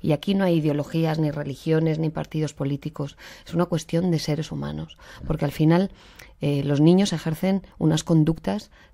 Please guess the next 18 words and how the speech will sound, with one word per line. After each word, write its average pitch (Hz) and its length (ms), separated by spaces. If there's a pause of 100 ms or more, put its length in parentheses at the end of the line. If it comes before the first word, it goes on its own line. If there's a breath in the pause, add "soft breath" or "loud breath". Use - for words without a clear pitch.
que 139 140
han 160 120
aprendido 170 540
en 143 80
algún 139 280
lado, 135 380
o 143 100
que 131 140
ven, 170 400
o - 140
que 143 100
ven 151 120
en 147 100
la 143 60
televisión, 170 760
o 143 80
que 151 100
ven 151 300